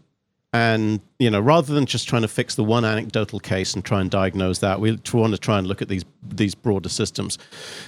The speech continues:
There's a whole bunch of police shootings, uh, police-involved shootings that, uh, you know, the term in the business is lawful but awful. In other words, how do we change the system where the cop could shoot and is in a reasonable position to do so, but were there other options that were possible, that were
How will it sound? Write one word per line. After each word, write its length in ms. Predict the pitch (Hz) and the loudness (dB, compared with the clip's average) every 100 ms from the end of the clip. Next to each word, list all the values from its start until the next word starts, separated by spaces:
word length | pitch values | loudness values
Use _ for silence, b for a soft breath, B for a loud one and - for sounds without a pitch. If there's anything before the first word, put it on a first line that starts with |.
| - | 4
There's 180 | 156 139 | 6 8
a 60 | |
whole 120 | 135 | 6
bunch 260 | 131 127 - | 4 0 0
of 140 | 113 - | -2 2
police 240 | 120 113 | 4 4
shootings, 760 | - 117 - 117 113 110 - - _ _ - | 2 2 2 0 0 -2 -6 -10 _ _ -2
uh, 140 | 110 | 0
police-involved 580 | - 117 - 104 110 101 | 2 0 2 2 2 2
shootings 580 | - 120 113 107 104 - | 2 2 2 2 0 2
that, 260 | 113 110 | 4 4
uh, 280 | - 104 110 - | 4 4 4 2
you 100 | 104 | 2
know, 60 | 95 | 2
the 80 | |
term 260 | 101 113 101 | 2 2 2
in 80 | 101 | 2
the 60 | |
business 360 | 98 107 110 101 | 0 0 -2 0
is 140 | 101 | 2
lawful 480 | 107 113 123 107 131 - | 6 6 6 2 0 0
but 200 | - - | 0 4
awful. 420 | 120 127 - - _ _ _ _ _ _ - - - | 4 2 -2 -8 _ _ _ _ _ _ -20 -8 2
In 160 | 117 110 | 6 6
other 160 | 107 | 6
words, 260 | 107 104 104 | 6 6 6
how 140 | 117 | 4
do 80 | 127 | 4
we 80 | 139 | 2
change 320 | - 127 113 | 0 0 0
the 80 | 110 | 0
system 360 | 156 135 123 113 | 0 0 2 4
where 180 | 110 | 4
the 100 | 110 | 2
cop 300 | 127 147 - - | 2 2 2 2
could 200 | 180 196 | 0 2
shoot 280 | - 151 | 4 4
and 100 | 127 | 4
is 140 | 113 - | 0 2
in 140 | 117 | 2
a 100 | 113 101 110 | 2 0 2
reasonable 420 | 113 113 123 117 | 4 4 4 4
position 440 | 113 98 117 113 | 4 2 0 0
to 100 | 107 | 0
do 180 | 98 143 | 2 4
so, 200 | - 101 | 4 2
but 180 | - 127 | 2 0
were 140 | 131 | 2
there 140 | 131 - | 2 2
other 240 | 120 113 | 2 4
options 400 | 110 - 110 95 | 2 2 0 0
that 120 | - 90 | 0 -2
were 80 | 95 | -2
possible, 520 | - 92 - 95 92 | -2 -2 0 0 0
that 140 | 92 | 0
were 120 | 95 | 0